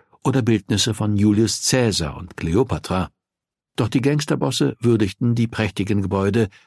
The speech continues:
die von Stüler und Schinkel, den größten Baumeistern des Jahrhunderts, erbaut worden waren, keines Blicks.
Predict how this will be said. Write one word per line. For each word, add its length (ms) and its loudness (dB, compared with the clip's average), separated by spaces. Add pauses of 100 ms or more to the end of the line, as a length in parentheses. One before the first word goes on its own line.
(160)
die 80 -2
von 260 -6
Stüler 460 2
und 120 -2
Schinkel, 440 2 (300)
den 100 -2
größten 420 2
Baumeistern 560 0
des 140 0
Jahrhunderts, 540 0
erbaut 380 -2
worden 220 0
waren, 340 0 (400)
keines 360 0
Blicks. 340 -2